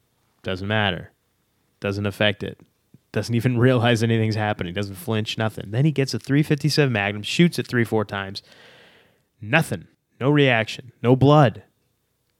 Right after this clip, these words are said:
Gets a thirty-aught six. Pumps two <laughs> rounds into the fucking thing. Barely makes a whimper. Big chunk of flesh goes flying out. Thing says, "All right, fuck it, I'm outta here." And then just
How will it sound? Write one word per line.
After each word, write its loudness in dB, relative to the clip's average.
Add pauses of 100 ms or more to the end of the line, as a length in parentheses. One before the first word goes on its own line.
Gets -8
a -4
thirty-aught 6
six. 0 (800)
Pumps -2
two 4
<laughs> 6
rounds 4
into 2
the -2
fucking 0
thing. -2 (480)
Barely 4 (280)
makes 0
a 10
whimper. 4 (1120)
Big 4
chunk 2
of -2
flesh 4
goes 4
flying 0
out. 2
Thing 2
says, 4
"All 6
right, 6
fuck 2
it, 2
I'm 2
outta 2
here." -2 (880)
And 0
then 6
just 2